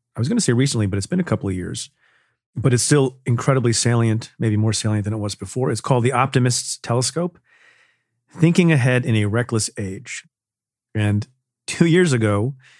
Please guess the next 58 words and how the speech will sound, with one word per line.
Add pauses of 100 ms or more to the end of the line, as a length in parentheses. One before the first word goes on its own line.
(380)
I
think
you
correctly (220)
described
our
age
as
reckless.
<laughs>
I
think (680)
in
a
lot
of
ways,
we've
gotten
more
reckless
and
there
are
more
crises.
And (140)
let
me
see
if
I
can,
if
I
can
summarize (500)
one
of
the
main
thrusts
of
the
book
and
of
your
thinking
and
of
your,
of
your
writing
in
recent
times.